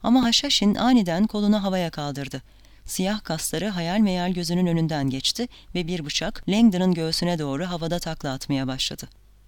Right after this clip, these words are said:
O an Langdon'ın dizleri içgüdüsel olarak mı yoksa korkudan mı kırıldı bilinmez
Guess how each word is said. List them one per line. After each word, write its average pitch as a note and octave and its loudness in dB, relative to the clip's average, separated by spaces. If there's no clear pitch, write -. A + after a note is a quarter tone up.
O C4 0
an C#4 8
Langdon'ın A#3 6
dizleri F3+ -2
içgüdüsel F#3 -2
olarak D#3+ -2
mı B2+ -2
yoksa F#3+ -2
korkudan F3 0
mı A3+ 8
kırıldı C#3+ -4
bilinmez C#3 0